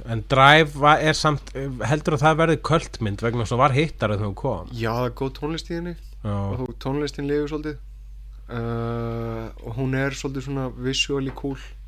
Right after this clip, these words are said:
Speaker 2: Já, ég held að lifi. Ég held að þetta sé svona keeper.
Speaker 1: Yes. Uh, komið sæl, þetta er þátturinn Hefnendur. Ég heiti Hulkleikur og með mér er Ævormann.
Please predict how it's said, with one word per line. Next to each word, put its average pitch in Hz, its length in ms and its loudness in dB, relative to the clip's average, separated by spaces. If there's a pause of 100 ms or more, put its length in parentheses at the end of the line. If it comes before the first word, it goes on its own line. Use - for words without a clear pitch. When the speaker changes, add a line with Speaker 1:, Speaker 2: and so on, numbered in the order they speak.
(800)
Speaker 2:
Já, 120 160 0 (120)
ég 220 60 0
held 226 160 -2
að 220 80 -2
lifi. 214 260 -2 (260)
Ég 127 80 -4
held 147 100 -2
að 170 120 -6
þetta 151 100 -12
sé 160 120 -4
svona 156 180 -6
keeper. - 340 -8 (440)
Speaker 1:
Yes. - 600 2 (800)
Uh, 185 500 12
komið 214 300 12
sæl, 190 340 12
þetta 156 220 6
er 131 80 0
þátturinn 139 340 8
Hefnendur. 180 640 10 (480)
Ég 131 380 6
heiti 123 680 4
Hulkleikur 151 800 4 (320)
og 113 100 2
með 113 220 4
mér 110 140 4
er 104 260 6
Ævormann. 120 480 2